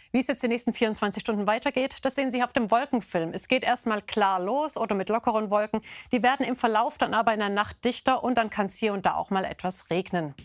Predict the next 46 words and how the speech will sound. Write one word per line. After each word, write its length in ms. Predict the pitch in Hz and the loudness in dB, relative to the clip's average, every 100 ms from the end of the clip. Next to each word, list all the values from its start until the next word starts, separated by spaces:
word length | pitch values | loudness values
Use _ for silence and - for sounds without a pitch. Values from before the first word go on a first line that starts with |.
| - - - - - | -16 -12 -12 -14 -4
Insgesamt 540 | 247 277 269 254 254 247 | 0 0 2 2 2 0
gestaltet 380 | 240 214 196 220 | 2 2 2 0
sich 100 | 240 | 0
der 140 | 220 | 2
Tag 220 | 220 220 | 2 2
dann 200 | 240 208 | 2 2
morgen 360 | 196 208 226 196 | 2 2 2 0
wechselhaft 520 | 220 - 202 190 - | 0 0 0 0 -2
mit 140 | 233 | -4
vielen 320 | - 262 233 196 | 0 0 2 2
Wolken 340 | 220 233 233 | 2 2 -2
und 160 | 214 233 | 0 0
nur 160 | 254 - | 0 0
etwas 340 | 208 190 175 | 2 2 2
Sonnenschein. 580 | 170 170 165 - 160 170 | -2 -2 -2 0 -2 -2
Vor 240 | - 214 | 2 4
allem 160 | 220 226 | 4 2
am 140 | 208 | 0
Nachmittag 500 | 220 240 240 240 220 | 0 0 0 0 0
gibt's 240 | - - - | -2 -2 -2
dazu 300 | 220 - 240 | -2 0 0
dann 160 | 214 | 0
auch 140 | 196 208 | 0 0
vermehrt 360 | 208 202 190 | 0 2 0
Schauer 460 | - 214 208 202 - | 2 2 2 0 -2
und 140 | 254 | -2
auch 180 | 196 - | -2 0
einzelne 480 | 175 160 - 160 165 | -2 -2 -4 -4 -4
Gewitter. 460 | 175 165 - 156 - _ _ - - - - - - - | -2 -2 -4 -8 -12 _ _ -20 -20 -20 -20 -20 -20 -4
In 100 | 277 | 0
der 120 | 302 | 2
Nacht 260 | 254 233 - | 0 -2 -2
sinken 320 | - 277 233 | -2 0 0
die 80 | 226 | 0
Temperaturen 640 | 240 208 196 190 214 208 | 0 2 2 2 2 0
auf 100 | 190 | -2
fünfzehn 380 | - 214 - 202 | -2 -2 0 -2
Grad 240 | 190 196 208 | 0 0 2
am 120 | 220 | 2
Rhein 380 | 208 208 233 254 | 2 2 0 -4
und 220 | 294 - | -4 0
zehn 260 | - 196 | 0 0
Grad 320 | 190 160 151 - | -4 -6 -4 -6
gibt's 220 | 175 - | -4 -4
in 160 | 240 | -2
Osthessen. 640 | 202 175 - 165 156 175 | -2 -2 -2 -2 -4 -4